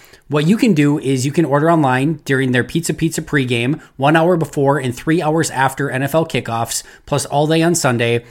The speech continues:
And then you can get ready for football and fun. Choose your favorite Little Caesars pizza, pick the toppings you crave. Either way, you win. For me, I have the same order every single time. I'm going with their hot and ready pizza, pepperoni,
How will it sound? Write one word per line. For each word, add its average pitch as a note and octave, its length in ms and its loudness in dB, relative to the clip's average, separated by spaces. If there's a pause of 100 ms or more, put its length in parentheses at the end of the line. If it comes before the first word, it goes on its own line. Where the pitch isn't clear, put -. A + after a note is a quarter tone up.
(180)
And C3+ 140 -4
then C3 100 2
you C#3+ 100 0
can D#3 120 2
get D3+ 120 0
ready C3 260 2
for C3 140 -6
football C3+ 380 -2
and B2 140 -2
fun. B2 420 -2 (300)
Choose E3+ 200 0
your D3+ 80 -2
favorite D#3+ 340 0
Little D#3 180 0
Caesars B2+ 320 -2
pizza, F#3 500 2
pick D3+ 140 -2
the C3+ 80 -12
toppings C3+ 420 -2
you A2+ 80 -8
crave. E3 460 -2
Either F3 260 2
way, C#3 380 2 (240)
you D3 160 0
win. C3+ 440 0 (200)
For B2+ 160 -4
me, F#3+ 360 2 (280)
I D3 40 2
have D3+ 80 2
the C#3 60 0
same D#3 240 2
order D3 180 4
every C#3+ 160 2
single F3+ 220 0
time. D3+ 360 -2 (300)
I'm B2+ 140 0
going C#3 260 4
with C3 120 -2
their A2+ 140 -2
hot D3+ 200 4
and F3 100 0
ready F3 220 2
pizza, D3 500 -2 (400)
pepperoni, D#3 680 4